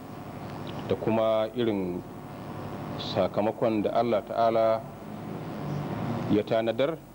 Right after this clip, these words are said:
ga waɗanda ya kasance suke tauyewa mudu.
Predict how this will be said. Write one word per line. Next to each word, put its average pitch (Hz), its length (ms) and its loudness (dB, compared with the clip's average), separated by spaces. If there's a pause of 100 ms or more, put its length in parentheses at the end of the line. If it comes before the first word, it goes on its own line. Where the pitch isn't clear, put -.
(360)
ga 104 80 6
waɗanda 123 600 2
ya 107 120 2
kasance 107 480 -2
suke - 280 2
tauyewa 95 460 4
mudu. 90 340 0